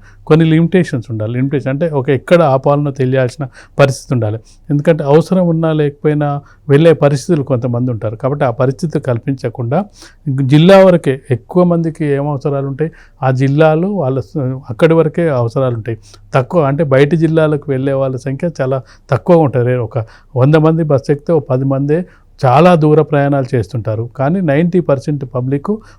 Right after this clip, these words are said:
వాళ్ళ సొంత జిల్లాలో వాళ్ళ సొంతకు సంబంధించిన రిలేటివ్స్ దగ్గరికి వెళ్తుంటారు. కాబట్టి ఖచ్చితంగా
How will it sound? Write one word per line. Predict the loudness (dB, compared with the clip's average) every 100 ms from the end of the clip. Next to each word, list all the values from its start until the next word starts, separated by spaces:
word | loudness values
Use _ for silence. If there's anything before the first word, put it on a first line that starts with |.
| 0
వాళ్ళ | 2
సొంత | 4 0 0
జిల్లాలో | 0 0 0 0 0
వాళ్ళ | 0 -2
సొంతకు | -2 -2 -4 -4
సంబంధించిన | -4 -4 -2 -6 -6 _ -4
రిలేటివ్స్ | 2 4 2 -2 -4
దగ్గరికి | -2 -2 -2 -2
వెళ్తుంటారు. | -2 -2 -6 -6 -8
కాబట్టి | -6 -4 -4 -4
ఖచ్చితంగా | -6 -6 -4 -4 -4